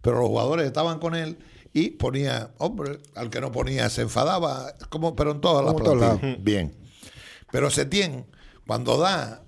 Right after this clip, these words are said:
Speaker 1: el
Speaker 2: La charla o algo
Speaker 1: la
Speaker 2: así.
Speaker 1: charla, parece que el Barcelona va a jugar si entienden lo que él dice.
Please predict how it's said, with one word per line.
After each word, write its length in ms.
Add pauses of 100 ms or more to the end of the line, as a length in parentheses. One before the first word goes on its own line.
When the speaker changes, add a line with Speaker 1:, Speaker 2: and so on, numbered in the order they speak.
Speaker 1:
el 960 (420)
Speaker 2:
La 140
charla 320
o 120
algo 120
Speaker 1:
la 60
Speaker 2:
así. 100
Speaker 1:
charla, 480 (1040)
parece 460
que 120
el 440
Barcelona 600
va 120
a 40
jugar 480 (200)
si 300
entienden 540
lo 120
que 80
él 140
dice. 420